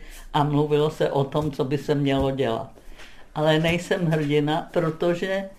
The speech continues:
někdo zřejmě hodný zjistil, že na ministerstvu vnitra na mě, eh, někdo mě žaloval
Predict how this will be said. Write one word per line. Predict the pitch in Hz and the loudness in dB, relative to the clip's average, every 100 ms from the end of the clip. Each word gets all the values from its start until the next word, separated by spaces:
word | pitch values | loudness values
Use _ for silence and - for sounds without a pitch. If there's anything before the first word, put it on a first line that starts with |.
| - - - - | -20 -20 -18 -4
někdo | 160 170 202 214 220 220 208 | 0 2 2 4 6 6 6
zřejmě | 196 208 214 214 | 2 2 0 0
hodný | 160 156 156 151 160 156 160 190 196 - - - - - - - | 0 4 4 4 2 2 0 -4 -8 -14 -20 -20 -20 -20 -20 -8
zjistil, | 156 139 175 185 - - 185 180 185 196 208 - - | -4 0 0 -2 -6 -6 -2 0 0 0 -2 -6 -10
že | 175 156 170 | -6 -4 -2
na | 160 | -2
ministerstvu | 165 180 190 208 - 185 175 - 180 151 | -2 -4 -4 -6 -4 -4 -4 -4 -2 0
vnitra | 147 151 151 - 165 165 170 160 - - - - - - | 2 2 0 0 2 4 2 -2 -14 -20 -20 -20 -10 -2
na | 147 147 | 4 4
mě, | 151 156 160 170 175 180 - - - - - - - | 4 2 2 0 -2 -8 -18 -20 -20 -20 -20 -20 -10
eh, | 143 147 147 143 | -4 -2 0 2
někdo | 143 147 147 156 160 151 156 160 - - | 4 4 2 2 4 4 2 -2 -14 -8
mě | 156 147 135 | -2 2 2
žaloval | 139 127 131 139 143 147 180 | 2 2 2 6 6 6 4